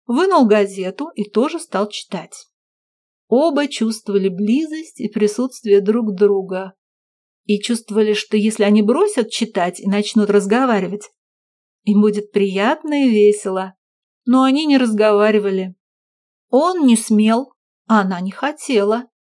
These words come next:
Изредка Мимочка поднимала свои голубые глаза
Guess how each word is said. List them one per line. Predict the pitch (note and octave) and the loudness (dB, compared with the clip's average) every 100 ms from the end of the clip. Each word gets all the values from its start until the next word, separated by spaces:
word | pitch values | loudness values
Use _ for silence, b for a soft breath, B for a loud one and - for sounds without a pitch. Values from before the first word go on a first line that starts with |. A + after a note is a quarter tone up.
| _ _ _ _ _ | _ _ _ _ _
Изредка | - D#4+ C#4 A#3+ - A3 | -6 -2 0 0 0 0
Мимочка | G#3+ G#3+ G#3 G3+ G3+ | 2 2 2 0 0
поднимала | G#3 G3+ G#3 G3+ G3+ | 2 4 4 2 0
свои | G3 G3 G3 | -2 0 0
голубые | G3 G3+ G3 G#3 | 0 -2 2 2
глаза | G3 G3+ A#3 C4+ F4+ F#4+ | 4 2 0 0 0 0